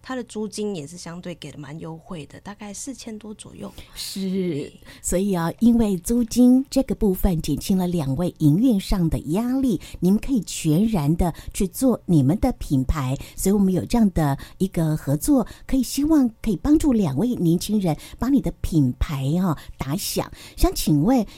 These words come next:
Speaker 2: 休憩的气除了有一个甜在心里休息的感觉之外啊，呃，你们也强调没有华丽的外表，要让顾客品尝最淳朴而且原始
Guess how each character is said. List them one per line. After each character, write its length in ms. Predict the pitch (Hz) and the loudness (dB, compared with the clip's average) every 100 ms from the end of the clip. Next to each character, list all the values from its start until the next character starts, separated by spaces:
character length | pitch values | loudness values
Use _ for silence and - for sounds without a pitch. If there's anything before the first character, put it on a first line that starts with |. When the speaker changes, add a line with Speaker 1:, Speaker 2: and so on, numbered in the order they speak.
| - | -8
Speaker 2:
休 240 | - 381 | -2 0
憩 160 | 381 311 | 0 0
的 100 | 240 | 0
气 300 | - 269 214 | 0 0 -2
除 260 | - 180 | -2 -2
了 360 | 220 247 220 196 | 0 2 0 -2
有 160 | - 156 | -2 -2
一 140 | 147 | -2
个 500 | 196 214 202 185 180 - - - | -2 -2 0 -2 -4 -6 -10 -6
甜 220 | - 170 | -2 0
在 160 | 233 | 0
心 320 | 220 - 240 262 | -2 0 2 4
里 240 | 233 160 | 2 0
休 300 | - - 302 | -2 -2 -2
息 120 | - | 0
的 120 | 175 196 | -2 -2
感 260 | 160 127 | -4 -6
觉 160 | - 175 | -4 -4
之 180 | - 285 302 | -2 -2 -2
外 240 | 339 311 185 - | -2 -2 -4 -6
啊， 180 | 165 - - - _ | -8 -10 -18 -20 _
呃， 160 | - 196 | -4 -2
你 100 | 190 | 0
们 120 | 185 | 2
也 120 | 262 208 | 2 0
强 300 | - 151 175 | 0 2 2
调 220 | 226 - - | 0 -4 -2
没 220 | 180 240 | 4 4
有 180 | 294 180 | 4 2
华 260 | 160 139 | -2 -2
丽 160 | 202 220 | 0 0
的 160 | 160 | 0
外 240 | 175 294 247 | 0 0 0
表， 300 | - 185 - - - | 0 -2 -2 -8 -2
要 100 | 247 | 0
让 200 | 262 226 | 2 2
顾 220 | 302 254 | 4 2
客 280 | - 254 208 - - | 2 -2 -2 -6 -6
品 260 | - 156 147 | 2 2 2
尝 320 | - 143 180 | 0 -2 -2
最 420 | - - 285 220 - - - | -2 0 0 0 -6 -18 -16
淳 460 | - - 165 175 277 | -12 -2 0 2 0
朴 420 | - 190 143 135 - - | -2 -2 -2 -4 -10 -8
而 80 | 190 | -6
且 120 | 190 | -4
原 240 | 170 151 220 | 0 2 2
始 400 | - - 165 | -2 -6 -4